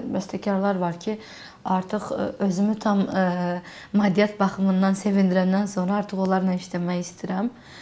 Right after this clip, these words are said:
Amma hal-hazırda, m, bir neçə bə-, bəstəkarla işləyirəm. Onlardan biri də Elçin Məhərrəmovdur. Ə, artıq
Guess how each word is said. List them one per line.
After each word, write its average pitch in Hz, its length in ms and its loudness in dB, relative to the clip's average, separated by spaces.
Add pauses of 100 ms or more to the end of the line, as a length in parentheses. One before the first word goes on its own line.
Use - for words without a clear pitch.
(200)
Amma 247 260 4
hal-hazırda, 226 800 4
m, 220 440 -8 (120)
bir 220 180 0
neçə 208 260 0
bə-, 190 220 2 (380)
bəstəkarla 202 680 0
işləyirəm. 214 520 -2
Onlardan 196 420 2
biri 196 160 2
də 196 140 0
Elçin 185 380 -4
Məhərrəmovdur. 180 760 -4 (680)
Ə, 185 200 -4 (880)
artıq 196 400 0